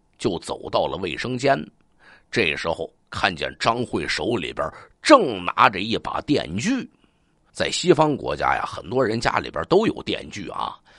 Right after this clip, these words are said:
因为平时干点什么活儿，你去找工人，人家那个收费太高，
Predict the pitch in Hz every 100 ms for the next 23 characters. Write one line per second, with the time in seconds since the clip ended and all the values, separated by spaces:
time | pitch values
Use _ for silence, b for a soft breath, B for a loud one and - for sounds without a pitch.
0 | b b - 202 226 185 131 147 190 196
1 | 190 156 117 107 131 160 123 110 170 -
2 | - 90 87 - 135 104 - 71 127 135
3 | 104 127 - _ B B B - 69 87
4 | 123 85 92 87 - - 139 131 85 -
5 | 90 73 127 147 151